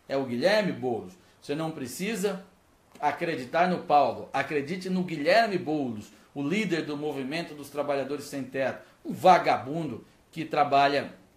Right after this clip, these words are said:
como uma dessas franjas de desestabilização. Ele que está confessando isso. E toda a esquerda comemora.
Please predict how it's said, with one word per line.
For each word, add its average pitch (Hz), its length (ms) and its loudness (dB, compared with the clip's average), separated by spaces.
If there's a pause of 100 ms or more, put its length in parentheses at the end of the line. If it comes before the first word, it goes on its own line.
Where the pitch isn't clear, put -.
(460)
como 143 280 -2
uma 147 220 -2
dessas 135 360 -4
franjas 147 600 0 (280)
de 151 240 -4
desestabilização. 135 1500 -4 (260)
Ele 175 320 0
que - 80 -14
está 139 220 -4
confessando 123 680 -8
isso. 104 200 -12 (260)
E 220 60 -10
toda 214 280 -4
a 196 60 0
esquerda 185 380 -6
comemora. 151 640 -4